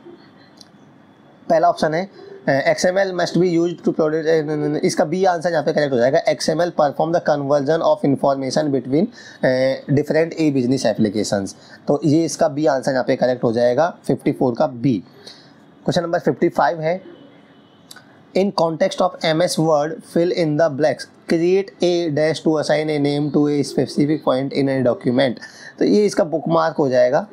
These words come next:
बुकमार्क का यूज़ किया जाता है कोई भी स्पेसिफिक, अ, डॉक्यूमेंट में, create a bookmark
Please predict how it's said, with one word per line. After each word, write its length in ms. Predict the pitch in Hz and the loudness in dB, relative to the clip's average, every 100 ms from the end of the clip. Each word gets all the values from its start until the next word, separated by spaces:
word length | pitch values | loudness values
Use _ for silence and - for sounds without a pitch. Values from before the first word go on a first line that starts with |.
| - | 0
बुकमार्क 520 | 139 143 156 160 151 | 0 2 0 0 0
का 60 | 165 | -2
यूज़ 280 | 151 151 135 | 0 -2 -2
किया 180 | 156 147 | 0 2
जाता 200 | 139 160 | 2 0
है 80 | |
कोई 200 | 165 143 | 2 0
भी 340 | 139 151 156 135 | 2 0 0 -2
स्पेसिफिक, 720 | - 143 131 147 - 151 - | 0 -2 0 -2 0 0 0
अ, 120 | 151 - - - - | -2 -4 -20 -6 0
डॉक्यूमेंट 840 | 135 139 135 135 156 151 143 139 | 2 2 2 0 0 0 0 0
में, 320 | 143 151 160 - - - - - - - - | 0 0 -2 -6 -20 -20 -20 -20 -20 -14 -4
create 360 | 127 143 160 - | 0 0 0 0
a 220 | 143 165 - - | 0 0 -4 -2
bookmark 420 | 131 135 143 139 | -2 0 0 0